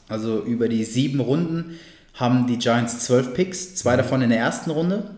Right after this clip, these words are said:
Speaker 1: ähm, sechs und siebzehn. An siebzehn brauchst du natürlich nicht damit rechnen, dass Dwayne Haskins noch da ist. Deswegen denke ich, macht's, ähm, für die Giants sehr, sehr viel Sinn an
Speaker 2: Genau.
Speaker 1: sechs.
Speaker 2: Da gibt's auch genug, äh, Teams dazwischen, die auch Quarterbacks brauchen. Deswegen
Speaker 1: Definitiv,
Speaker 2: wird er auf jeden Fall weg
Speaker 1: definitiv.
Speaker 2: sein.
Speaker 1: Allein,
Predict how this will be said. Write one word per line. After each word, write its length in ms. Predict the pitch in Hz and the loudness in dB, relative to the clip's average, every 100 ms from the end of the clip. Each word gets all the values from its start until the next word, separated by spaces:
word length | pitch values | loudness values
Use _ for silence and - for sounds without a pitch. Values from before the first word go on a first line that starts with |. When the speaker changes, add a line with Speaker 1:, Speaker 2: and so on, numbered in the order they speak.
| - - | -16 -6
Speaker 1:
ähm, 760 | 113 113 113 110 110 110 104 - | -2 0 0 0 0 0 -2 -6
sechs 440 | 110 131 127 - | 0 0 0 -6
und 260 | - 120 117 - | -4 -2 -4 -6
siebzehn. 840 | 113 143 151 - - 165 196 196 - - - - | -4 -4 -4 -6 -2 0 -2 -6 -14 -20 -20 -10
An 140 | - 127 | -4 -2
siebzehn 260 | - 147 | 0 0
brauchst 180 | 131 127 | 2 2
du 20 | |
natürlich 220 | 120 123 127 | 2 2 2
nicht 140 | 123 | 2
damit 180 | 127 123 | 2 2
rechnen, 240 | 123 131 | 2 2
dass 140 | 117 117 | 0 0
Dwayne 200 | 117 120 | -2 0
Haskins 340 | 120 123 113 | -2 -4 -6
noch 120 | 107 | -6
da 240 | 101 113 135 | -2 2 2
ist. 120 | - | 0
Deswegen 280 | 113 113 107 | -4 -4 -2
denke 220 | 110 110 | -2 -2
ich, 80 | - | -4
macht's, 320 | 110 - - - | -4 -6 -10 -6
ähm, 300 | 107 104 95 | -4 -4 -6
für 120 | - 110 | -4 -4
die 60 | |
Giants 360 | 95 110 113 113 | -2 0 0 0
sehr, 100 | 117 | 0
sehr 120 | 127 | 0
viel 180 | 123 120 | 0 -2
Sinn 220 | 113 123 | 0 0
an 60 | 113 | 0
Speaker 2:
Genau. 140 | 110 | -2
Speaker 1:
sechs. 320 | 104 117 - - - | -2 -4 -6 -12 -8
Speaker 2:
Da 80 | |
gibt's 240 | 95 107 110 | -6 -4 -6
auch 80 | 92 | -4
genug, 340 | 107 104 - | -4 -4 -4
äh, 280 | 95 92 90 92 | -6 -6 -6 -6
Teams 240 | 117 113 | -6 -4
dazwischen, 320 | 95 - 110 98 | -8 -8 -6 -4
die 60 | |
auch 180 | 90 101 | -4 -4
Quarterbacks 420 | 107 98 95 92 | -6 -4 -6 -8
brauchen. 340 | - 101 107 143 - - - | -6 -6 -6 -8 -12 -12 -6
Deswegen 100 | 110 131 110 113 | 2 4 4 2
Speaker 1:
Definitiv, 60 | 107 | 2
Speaker 2:
wird 80 | 110 | 0
er 60 | 101 | 0
auf 100 | 110 | -2
jeden 160 | 98 | -2
Fall 100 | 117 | 2
weg 60 | 117 117 | 2 2
Speaker 1:
definitiv. 340 | 113 - 110 - | 0 0 0 0
Speaker 2:
sein. 80 | |
Speaker 1:
Allein, 600 | 117 117 143 127 120 120 | 2 6 8 8 6 4